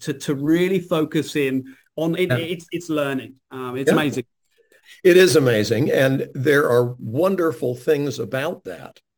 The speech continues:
Speaker 1: Mm.
Speaker 2: In other words, that tendency on the part of our brain is one of the things that keeps us alive.
Speaker 1: Yeah.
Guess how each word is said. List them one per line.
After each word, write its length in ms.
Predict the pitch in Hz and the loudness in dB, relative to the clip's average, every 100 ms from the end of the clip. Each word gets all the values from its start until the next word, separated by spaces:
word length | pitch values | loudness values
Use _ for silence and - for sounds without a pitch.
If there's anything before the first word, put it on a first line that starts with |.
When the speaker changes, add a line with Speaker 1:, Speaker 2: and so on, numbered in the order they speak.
| - | -6
Speaker 1:
Mm. 280 | 156 123 - _ 123 | -2 -2 -4 _ 0
Speaker 2:
In 80 | |
other 160 | 131 139 | 4 4
words, 300 | 127 127 113 | 4 2 2
that 240 | 123 131 - | 0 0 2
tendency 680 | 160 185 165 135 - 117 | 2 2 0 -2 -2 -4
on 120 | 110 | -2
the 80 | 113 | -4
part 240 | 120 117 107 | -2 -2 -2
of 80 | |
our 140 | 101 104 | -6 -4
brain 320 | 123 185 151 | -4 -4 -4
is 120 | 113 | -4
one 140 | 127 139 | -2 -2
of 60 | |
the 60 | 131 | -2
things 120 | 123 | -6
that 80 | 117 | -6
keeps 240 | 139 135 | -8 -8
us 120 | 110 | -8
alive. 640 | 110 104 139 196 95 69 | -4 -2 -2 -4 -8 -12
Speaker 1:
Yeah. 80 | _ | _